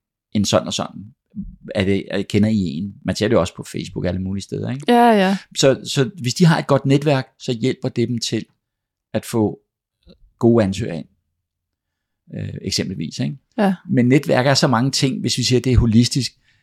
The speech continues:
Speaker 1: Det er en masse mennesker, der, der hænger sammen på en eller anden måde. Det er ordene, det er stemningerne, det er historierne, der bliver fortalt, og så er det det faktuelle, jeg kan. Så det er jo også, øh, i ens vennekreds, øh, når man møder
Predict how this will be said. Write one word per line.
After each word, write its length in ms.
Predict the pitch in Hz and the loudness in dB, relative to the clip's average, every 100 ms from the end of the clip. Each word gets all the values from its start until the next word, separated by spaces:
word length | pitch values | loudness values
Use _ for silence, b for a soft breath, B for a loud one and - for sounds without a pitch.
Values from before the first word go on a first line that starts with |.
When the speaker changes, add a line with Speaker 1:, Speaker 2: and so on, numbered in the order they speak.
| _ _ | _ _
Speaker 1:
Det 60 | 120 | 0
er 20 | |
en 60 | 120 | 2
masse 300 | 117 135 143 | 4 2 2
mennesker, 280 | 127 127 147 | 2 0 -2
der, 100 | 143 _ _ _ | -4 _ _ _
der 60 | 123 | 2
hænger 260 | 120 117 117 | 4 4 4
sammen 340 | - 135 151 | 2 0 2
på 80 | - | 2
en 60 | 131 | 2
eller 140 | 123 | 2
anden 140 | 123 127 | 2 4
måde. 400 | 104 104 123 135 _ _ _ _ _ _ - | 6 6 4 0 _ _ _ _ _ _ 0
Det 100 | 113 | 2
er 60 | - | 4
ordene, 540 | 143 147 160 156 147 - _ _ | 6 6 6 4 2 -2 _ _
det 160 | 123 110 | 2 2
er 260 | 85 78 95 | 2 0 -2
stemningerne, 800 | - - 143 151 135 131 127 123 _ _ _ _ | -2 0 2 4 4 4 2 0 _ _ _ _
det 180 | 113 101 | 0 2
er 40 | |
historierne, 640 | 90 101 - 147 139 135 123 | 0 -2 2 2 4 2 2
der 100 | 117 | 2
bliver 140 | 120 | -2
fortalt, 360 | - - 107 - | -2 -2 -2 -2
og 120 | - | -2
så 80 | 131 | -2
er 40 | |
det 100 | 117 | -2
det 100 | 120 | -6
faktuelle, 640 | - 107 98 - - 120 | -2 -2 -2 -2 -2 -2
jeg 120 | 113 - | -4 -2
kan. 220 | 113 95 _ _ _ _ _ _ _ _ - | -4 -4 _ _ _ _ _ _ _ _ -8
Så 120 | 123 | -2
det 100 | 131 | 2
er 60 | |
jo 120 | 117 117 | 4 4
også, 280 | 135 175 135 _ _ _ _ _ _ _ _ _ _ _ | 4 2 0 _ _ _ _ _ _ _ _ _ _ _
øh, 240 | 110 110 101 | -2 0 0
i 200 | 101 113 | 0 0
ens 240 | 85 - | 0 0
vennekreds, 720 | 98 110 156 - 131 110 113 - - | 4 6 4 2 0 -2 -6 -12 -14
øh, 220 | 87 101 | -12 -6
når 100 | 104 | 0
man 180 | 110 104 | 2 4
møder 480 | 104 107 117 123 | 4 4 4 2